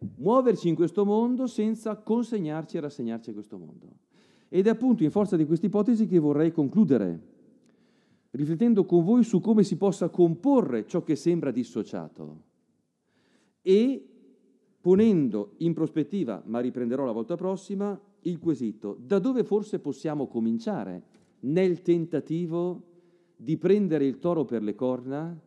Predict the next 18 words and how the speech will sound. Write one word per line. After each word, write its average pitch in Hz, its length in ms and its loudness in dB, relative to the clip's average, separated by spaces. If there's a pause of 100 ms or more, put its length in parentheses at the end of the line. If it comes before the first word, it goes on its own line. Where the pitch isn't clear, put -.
(600)
e 175 180 4
di 202 200 -2
puntare 190 640 0
in 147 100 -2
effetti 180 840 -6
a 156 120 0
lasciare 131 340 -2
il 104 80 -2
segno? 85 480 -12 (1200)
I 214 120 2
catechisti 208 540 0
sono 165 560 -2
educatori, 107 800 -2 (840)
i 135 120 -4
catechisti 151 540 -6
sono 127 440 -6 (540)
insegnanti, 104 920 -8 (1000)
insegnano. 107 1000 -2